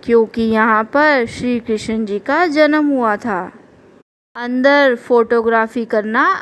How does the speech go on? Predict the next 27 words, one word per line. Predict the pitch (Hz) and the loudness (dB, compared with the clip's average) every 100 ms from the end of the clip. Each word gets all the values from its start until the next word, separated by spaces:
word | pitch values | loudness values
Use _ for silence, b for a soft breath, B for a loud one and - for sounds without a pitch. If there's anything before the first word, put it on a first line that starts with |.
| 277 | 2
अलाउड | 285 285 277 254 | 4 4 2 -2
नहीं | 247 233 226 220 | -4 -4 -4 -6
है। | 208 180 - - - _ _ _ _ _ _ - | -8 -10 -16 -20 -20 _ _ _ _ _ _ -10
मंदिर | 247 240 240 262 254 | -4 -2 0 0 0
के | - 277 269 240 | 0 2 4 2
गेट | 196 220 220 214 | 0 2 2 2
के | - 302 349 | -6 -6 -6
पास | - 294 254 247 - | -2 0 0 -2 -8
ही | 262 381 | -6 -6
क्लॉक | 349 311 294 277 | 0 2 2 0
रूम | 247 233 233 | -2 0 0
है, | 202 175 208 | -2 -4 -6
तो | 226 226 | -2 2
आप | 220 214 226 | 4 2 0
अपना | 226 226 262 254 220 220 - | -4 -2 0 0 -2 -10 -10
सामान | - 214 214 208 302 320 | -4 -2 0 0 0 -2
वहाँ | 247 226 214 | -2 -2 -2
पर | 285 370 330 | -2 -2 0
रख | 294 294 | -2 -2
सकते | 262 226 - 214 | -6 -6 -4 -2
हैं। | 202 180 - - - - - - _ _ _ | -2 -6 -8 -18 -20 -20 -20 -20 _ _ _
मंदिर | 254 269 269 269 302 294 | -6 -2 0 0 0 0
में | 294 302 294 262 | 0 0 0 -2
मोबाइल | 233 233 226 226 233 247 | -4 -2 0 0 0 -2
फ़ोन | - 294 294 254 | -2 0 0 -2
और | - 214 214 240 320 | -4 -2 0 0 -2
स्मार्ट | - - 233 208 277 | -10 -4 -2 -2 -4